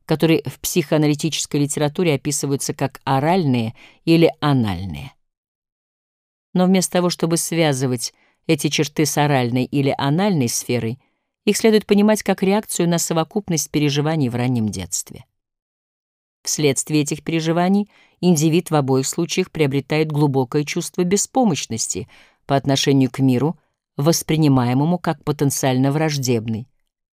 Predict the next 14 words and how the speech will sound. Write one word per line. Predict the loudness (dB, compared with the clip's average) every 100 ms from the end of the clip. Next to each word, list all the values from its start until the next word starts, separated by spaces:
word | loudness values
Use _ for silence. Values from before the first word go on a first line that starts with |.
| _
отсутствие | -2 -2 0 -2 -2 2 2 2 -4 _
спонтанной | -10 -2 0 2 2 4 4 4
уверенности | 2 6 6 6 4 2 -2
в |
себе | -2 -2 4 2 2 -10 -20 _
и | 8
неверие | 8 8 6 4
в |
собственную | 2 -2 -2 2 2
способность | 2 0 0 2 4 4 2 -8 -20 _
самостоятельно | 0 2 2 2 2 4 0 0 0
с | 0
чем-либо | -2 -2 0 -2
справиться. | -2 -2 -2 -2 -2 -6 -8